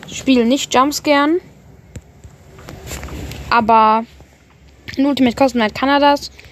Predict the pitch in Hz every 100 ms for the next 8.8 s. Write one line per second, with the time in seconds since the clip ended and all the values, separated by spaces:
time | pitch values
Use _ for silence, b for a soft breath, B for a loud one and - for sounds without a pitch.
0 | B B B 247 233 226 - 240 - 226
1 | 220 214 214 - b b b b b b
2 | b - 233 220 220 214 208 196 - 190
3 | 185 247 247 233 226 226 208 202 220 214
4 | 208 190 190 180 165 - 190 226 262 277
5 | - 285 370 - 233 220 214 254 269 285
6 | - 294 285 294 302 b b b - 226
7 | 240 - 208 208 - _ _ - 277 302
8 | 302 277 277 220 220 196 190 185